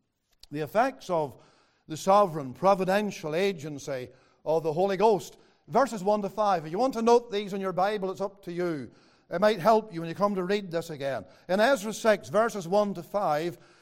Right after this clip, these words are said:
those verses record the discovery of the original decree that was made by Cyrus. We saw that at the very beginning of this study. That man Cyrus,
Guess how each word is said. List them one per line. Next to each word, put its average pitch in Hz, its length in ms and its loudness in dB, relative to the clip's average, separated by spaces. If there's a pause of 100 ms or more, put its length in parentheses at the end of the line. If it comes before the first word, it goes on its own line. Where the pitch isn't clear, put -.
(140)
those 220 260 6
verses 220 420 2
record 214 640 4
the 175 320 -2 (260)
discovery 233 800 0
of 185 400 2 (180)
the 190 320 -2
original 233 760 2
decree 240 800 -4 (180)
that 226 220 6
was 202 200 -4
made 220 320 -2
by 202 280 2
Cyrus. 175 580 -4
We 151 60 -10
saw 214 240 0
that 220 220 2
at 196 80 -8
the 185 80 -4
very 240 320 -2
beginning 233 540 -6 (220)
of 196 240 6
this 214 220 -6
study. 175 440 0 (160)
That 233 220 4
man 247 360 2
Cyrus, 208 840 -2